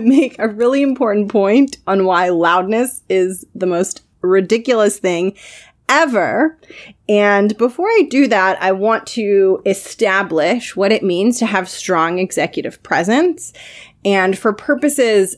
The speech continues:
of this episode, what it means is that when you speak, it's very effective for your audience. They trust you. They want to listen to you.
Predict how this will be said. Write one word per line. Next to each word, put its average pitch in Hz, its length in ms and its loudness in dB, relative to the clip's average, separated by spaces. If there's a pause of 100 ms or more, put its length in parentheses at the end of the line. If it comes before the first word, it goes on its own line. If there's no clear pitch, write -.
of 180 200 -2
this 190 300 -2
episode, 170 720 -2 (240)
what 190 180 2
it - 120 -2
means 190 760 2
is 175 480 0
that - 180 -4
when 214 340 2
you 202 200 0
speak, - 1120 -2 (280)
it's 208 220 0
very 214 340 2
effective 202 920 -4
for 175 140 -2
your 160 240 -2
audience. 160 520 -4
They 165 120 -4
trust - 600 -6
you. 185 220 4
They 175 120 0
want 151 220 -6
to 123 60 -6
listen 202 520 0
to - 160 -6
you. 185 320 0